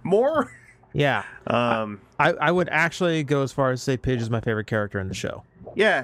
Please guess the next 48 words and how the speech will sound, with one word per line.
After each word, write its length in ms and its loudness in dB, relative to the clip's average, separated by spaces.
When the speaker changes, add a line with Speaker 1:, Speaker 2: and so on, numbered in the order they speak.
Speaker 1:
I, 200 -2
I 20 -2
mean, 220 0
uh, 160 -4
it 160 -6
helps 320 -2
that 180 0
Pidge 240 0
isn't 300 -6
talking 420 -2
like 260 0
this 300 -2
for 140 0
the 40 4
Speaker 2:
Oh, 140 6
Speaker 1:
whole 280 4
Speaker 2:
d-, 60 -6
Speaker 1:
s-, 320 -16
Speaker 2:
don't, 340 2
Speaker 1:
stupid 480 0
thing. 140 0
Speaker 2:
don't. 540 2
Speaker 1:
Like, 240 -2
I, 240 -4
all 420 4
respect 520 0
to 80 -16
the 80 -6
voice 320 0
actor. 300 0
How 180 2
the 80 -2
hell 280 -2
you 120 -6
could 120 -4
do 180 -4
that 180 0
for, 160 -6
like, 180 -2
however 260 0
many 160 -4
episodes 360 -6
Voltron 420 -2
was 220 -8
without 220 -2
your 80 -12
throat 440 -6
just 300 -8